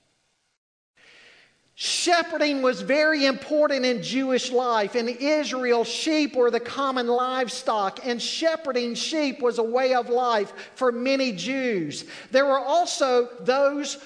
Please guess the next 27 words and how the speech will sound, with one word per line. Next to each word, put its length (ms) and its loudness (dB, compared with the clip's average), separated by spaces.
who 220 -2
were 260 2
shepherds 680 -2
in 120 0
a 100 0
more 300 2
professional 920 -2
sense. 600 -4
Instead 500 0
of 120 0
being 240 0
a 100 4
family 720 0
landowner 960 0
with 200 2
sheep 600 -2
and, 180 0
and, 220 0
and 220 -2
all 240 2
sorts 360 -2
of 80 -8
things 300 0
to 140 0
support 500 0
your 120 0
family, 580 0